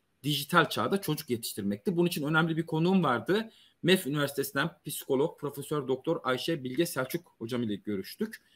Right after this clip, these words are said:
E, Türkiye'de haftada bir düzenli yayınlanan eğitim programı olmamasına rağmen bizler Cumhuriyet T V ekranlarında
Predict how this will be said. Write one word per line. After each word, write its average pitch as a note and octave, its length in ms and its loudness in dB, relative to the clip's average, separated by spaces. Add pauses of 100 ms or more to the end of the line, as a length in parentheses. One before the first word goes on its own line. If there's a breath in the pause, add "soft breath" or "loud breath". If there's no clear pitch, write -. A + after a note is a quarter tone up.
(280 soft breath)
E, A#2 80 -6 (760)
Türkiye'de A3+ 360 6
haftada G#3 420 4
bir F3+ 140 2
düzenli F#3+ 360 4
yayınlanan C#3+ 420 4
eğitim F3+ 300 4
programı B2 340 0
olmamasına A#2+ 580 2
rağmen B2+ 380 4
bizler D#3 360 2
Cumhuriyet D3+ 400 0
T G2+ 140 -4
V - 40 -8
ekranlarında A2+ 840 0